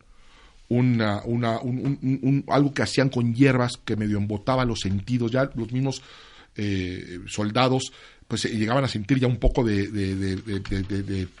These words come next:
piedad por los, eh, eh, la gente que estaba siendo crucificada y les ofrecían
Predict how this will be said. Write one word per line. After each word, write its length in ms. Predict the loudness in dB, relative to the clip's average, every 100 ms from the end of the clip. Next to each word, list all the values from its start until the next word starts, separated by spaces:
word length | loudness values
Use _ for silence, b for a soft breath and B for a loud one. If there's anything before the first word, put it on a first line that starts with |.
| -4
piedad 500 | 0 4 4 4 4
por 240 | 2 -2 -2
los, 320 | -4 -6 -12 -8
eh, 340 | -6 -6 -8 -14 b b b b
eh, 120 | -8
la 80 | -4
gente 160 | -2 -2
que 60 |
estaba 120 | 0 0
siendo 240 | 0 -2
crucificada 500 | -6 -4 -2 0 2
y 40 |
les 160 | 0 -2
ofrecían 580 | -4 -6 -2 0 0